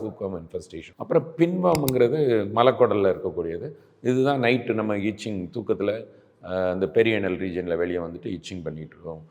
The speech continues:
ஊறலுக்கான முக்கியமான காரணம். டேப் worm-னு ஒண்ணு இருக்கு, அது நாடா புழும்பாங்க, மீட்டர் கணக்குல லென்த்தா இருக்கும். அதெல்லாம் இப்ப ரொம்ப ரேர் ஆயிடுச்சு, ஏன்னா ரொட்டீன் டிவார்மிங் பண்றதுல. அதுவும் அந்த ஸ்கோலக்ஸ்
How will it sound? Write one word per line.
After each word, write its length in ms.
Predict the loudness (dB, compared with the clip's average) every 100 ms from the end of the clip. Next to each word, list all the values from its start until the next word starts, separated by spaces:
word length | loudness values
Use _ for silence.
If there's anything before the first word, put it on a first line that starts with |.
| _ _ 4
ஊறலுக்கான 460 | 6 6 0 -4 -6
முக்கியமான 440 | -8 -8 -8 -8 -6
காரணம். 320 | -6 -6 -10 -18 _ _ _ 2
டேப் 260 | 4 6 6
worm-னு 300 | 6 4 2 2
ஒண்ணு 180 | 4 4
இருக்கு, 200 | 2 0
அது 100 | 0 -2 2 4
நாடா 220 | 8 6 6
புழும்பாங்க, 420 | -2 -2 -4 -6 -6 -6
மீட்டர் 280 | -4 -4 -4
கணக்குல 320 | -2 0 0
லென்த்தா 280 | 0 0 0 0
இருக்கும். 200 | -2 -12 -16 _ -2
அதெல்லாம் 260 | 0 0 0
இப்ப 140 | 2 4
ரொம்ப 220 | 4 4 2
ரேர் 260 | 4 4
ஆயிடுச்சு, 340 | 2 0 -10 -14 -16 _ _ -8
ஏன்னா 180 | -4 -2 -2
ரொட்டீன் 320 | -2 -4 -2
டிவார்மிங் 420 | -2 -4 -6 -10 -12
பண்றதுல. 320 | -10 -10 -10 -16 _ _ _ -2 0
அதுவும் 340 | 0 -2 -2 4
அந்த 100 | 6 8 8 6 2 -2 -8
ஸ்கோலக்ஸ் 440 | 0 4 4 2